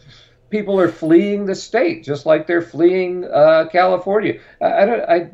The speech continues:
honestly don't know what possesses the Democrats to believe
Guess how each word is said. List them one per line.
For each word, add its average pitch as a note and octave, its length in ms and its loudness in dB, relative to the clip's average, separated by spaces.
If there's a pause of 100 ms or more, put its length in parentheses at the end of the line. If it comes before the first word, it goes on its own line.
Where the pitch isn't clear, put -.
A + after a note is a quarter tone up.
honestly G3 480 0
don't E3+ 240 0
know D#3+ 140 2
what D3+ 480 0
possesses E3 580 -2
the D3 100 -8
Democrats C#3 680 0
to C#3+ 100 -10
believe D#3 540 -2